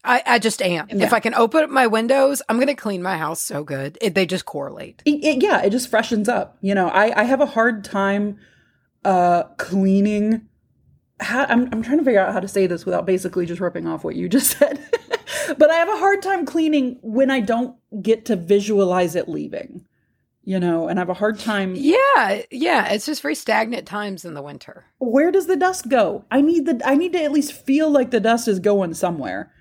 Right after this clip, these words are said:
Speaker 2: You know, I know even
Speaker 1: Yeah.
Speaker 2: with the windows open, it's probably just getting sucked up in the H vac. But, like, still, I, I, I wanna pretend. Um,
Speaker 1: Mm.
Speaker 2: but today, so,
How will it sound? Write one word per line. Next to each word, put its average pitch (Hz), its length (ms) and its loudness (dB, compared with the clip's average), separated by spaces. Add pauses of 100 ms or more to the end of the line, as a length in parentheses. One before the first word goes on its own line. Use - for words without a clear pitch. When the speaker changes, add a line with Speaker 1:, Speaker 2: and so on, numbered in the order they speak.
(220)
Speaker 2:
You 185 100 -6
know, 180 100 -2
I 180 120 0
know 202 320 2 (120)
even 233 220 4
Speaker 1:
Yeah. 220 60 2
Speaker 2:
with 208 100 -2
the 196 60 2
windows 196 280 2
open, 185 260 0
it's 147 100 -8
probably 180 280 0
just 175 120 -6
getting 151 140 -4
sucked - 440 -2
up 180 140 0
in 165 80 -2
the 165 140 -2
H 165 180 -6
vac. - 300 -6
But, 185 340 0
like, 277 420 0
still, 349 380 2
I, 165 100 2
I, - 180 -8 (280)
I - 40 -8
wanna 370 200 -8
pretend. 202 760 -8 (800)
Um, 233 480 2 (960)
Speaker 1:
Mm. 254 80 2
Speaker 2:
but 381 140 2
today, 339 640 2
so, - 440 -2